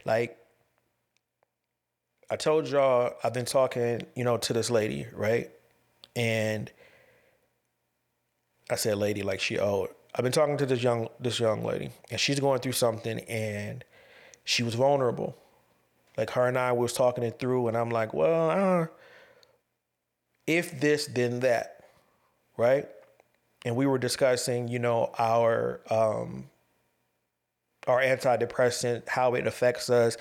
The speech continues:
you know, how to come off of it, should you come off of it, yada, yada, whatever.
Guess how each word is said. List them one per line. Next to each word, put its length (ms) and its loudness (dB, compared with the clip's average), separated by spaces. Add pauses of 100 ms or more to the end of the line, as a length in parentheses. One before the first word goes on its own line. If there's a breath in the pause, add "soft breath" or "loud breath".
(400 loud breath)
you 80 -6
know, 160 0
how 180 0
to 80 0
come 200 -6
off 240 0
of 160 4
it, 80 -2
should 260 0
you 60 0
come 180 -4
off 160 0
of 140 2
it, 80 -2
yada, 180 2
yada, 140 -2
whatever. 340 0